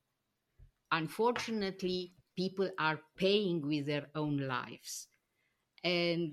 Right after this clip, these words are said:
this is something that when people go to the table of negotiation for a peace, they have to think, to have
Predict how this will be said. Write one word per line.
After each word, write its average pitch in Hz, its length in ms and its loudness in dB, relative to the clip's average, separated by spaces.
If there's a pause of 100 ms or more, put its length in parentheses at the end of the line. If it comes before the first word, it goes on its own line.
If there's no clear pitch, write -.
this 233 300 -2
is 392 180 2
something 254 500 0 (100)
that 190 320 2 (500)
when 185 720 4 (480)
people 269 300 2
go 240 260 4
to 214 240 -2
the 180 800 0 (600)
table 226 400 4
of 175 200 -2
negotiation 185 840 0
for 175 280 -4
a 165 60 -2
peace, - 640 -2 (500)
they 254 240 2
have 294 400 -4
to 226 100 -2
think, 220 560 0 (640)
to 233 100 2
have 262 280 2